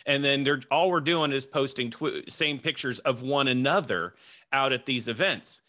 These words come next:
And, you know, that just shows that we're blessed to be able to take any mode we want and we can attend.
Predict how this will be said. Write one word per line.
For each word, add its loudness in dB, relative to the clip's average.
And, 0
you 2
know, 2
that -2
just 0
shows 2
that 2
we're 4
blessed 2
to -14
be -2
able 2
to -4
take 0
any 0
mode 2
we -2
want 0
and -6
we -2
can -4
attend. -2